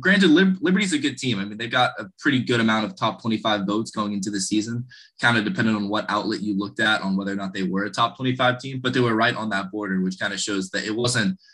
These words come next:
it wasn't your average cupcake opening series like, uh, some fans might have expected. But then on Tuesday, the bats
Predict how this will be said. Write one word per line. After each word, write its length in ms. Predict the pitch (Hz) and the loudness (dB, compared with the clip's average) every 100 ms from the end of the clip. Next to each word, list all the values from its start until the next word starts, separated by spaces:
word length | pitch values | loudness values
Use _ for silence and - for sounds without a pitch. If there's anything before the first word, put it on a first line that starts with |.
| - - | -20 2
it 60 | 147 | 6
wasn't 360 | 156 139 135 | 6 6 6
your 200 | 127 123 | 6 6
average 960 | 113 117 107 107 107 104 101 - - - | 4 2 2 0 0 0 -2 -6 -8 -10
cupcake 560 | - 127 - 113 107 95 | -2 -2 0 2 2 2
opening 320 | 110 95 107 95 | -2 0 0 0
series 560 | 101 107 98 95 92 | 2 2 4 2 0
like, 320 | 98 95 92 - | -2 -2 -4 -6
uh, 80 | 101 | -6
some 240 | 110 104 | -2 -2
fans 240 | 95 95 95 | 2 0 2
might 140 | 95 | 2
have 80 | 95 | 2
expected. 580 | 95 - 92 - 95 - _ _ - | -2 -6 -6 -2 -4 -4 _ _ -10
But 400 | 113 127 120 113 | 0 2 2 2
then 220 | 131 135 | 4 4
on 380 | 127 120 113 110 | 4 4 4 2
Tuesday, 640 | 110 180 160 131 113 110 - | 4 4 6 4 2 0 -2
the 240 | 120 - - | -4 -2 2
bats 240 | 117 | 2